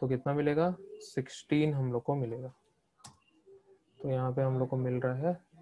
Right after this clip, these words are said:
सिक्सटीन पॉइंट ज़ीरो ज़ीरो ज़ीरो। तो ये हम लोग का square power निकल गया। Then उसके बाद हम लोग एक और बार power निकाल के देखते हैं। ठीक है, यहाँ पे हम लोग पी ओ डब्ल्यू, पी ओ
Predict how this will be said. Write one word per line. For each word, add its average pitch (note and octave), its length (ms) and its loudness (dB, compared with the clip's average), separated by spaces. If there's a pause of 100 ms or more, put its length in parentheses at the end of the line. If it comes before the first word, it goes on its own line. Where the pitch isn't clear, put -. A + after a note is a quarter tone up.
(140)
सिक्सटीन D3 760 -4
पॉइंट C#3 320 2
ज़ीरो B2+ 220 0
ज़ीरो A#2+ 240 -4
ज़ीरो। C#3 220 -12 (1160)
तो C3 80 0
ये C3+ 260 4
हम C3+ 200 2
लोग C3 100 4
का C3 80 4
square B2+ 340 -2 (1300)
power C3 300 4
निकल D3 280 0
गया। D3+ 300 2
Then C3+ 240 4
उसके B2+ 200 -4
बाद B2+ 160 2
हम B2+ 160 -2
लोग B2 160 0
एक A#2+ 160 -6
और C3 200 0
बार D3 200 2
power C#3 340 2
निकाल C3+ 300 0
के C3+ 80 0
देखते C3 380 -2
हैं। C#3+ 300 -2 (840)
ठीक D3 140 -10
है, D#3 60 0
यहाँ C3 260 -4
पे B2+ 120 -4
हम B2+ 120 0
लोग B2+ 120 2
पी C3 320 -2
ओ C3 180 2
डब्ल्यू, C3 460 0 (500)
पी C3+ 180 -2
ओ D3 240 2